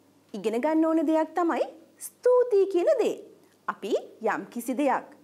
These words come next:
කාගෙන් හරි ගත්තනම්, වචනයකින් හරි උදව්වක්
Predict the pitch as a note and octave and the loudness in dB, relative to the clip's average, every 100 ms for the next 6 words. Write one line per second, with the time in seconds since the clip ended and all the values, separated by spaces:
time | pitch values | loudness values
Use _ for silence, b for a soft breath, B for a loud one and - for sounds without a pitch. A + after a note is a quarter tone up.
0 | _ _ A3 E3+ G3 G4 G#4 F#4 G3+ - | _ _ -6 -4 -2 -2 -2 -2 -4 -8
1 | - _ _ - E3+ D#3+ - - G4 F#4+ | -18 _ _ -8 -4 -4 -4 -2 0 2
2 | F#4+ F#4+ - _ b b b F#3+ F#3+ - | -2 -6 -20 _ b b b -4 -4 -2
3 | A4 B4+ A#4+ A4+ G#4 G#4 G#4+ A3 C#4 F#4 | 0 0 0 -2 0 -2 -2 -2 0 2
4 | D#4 | 0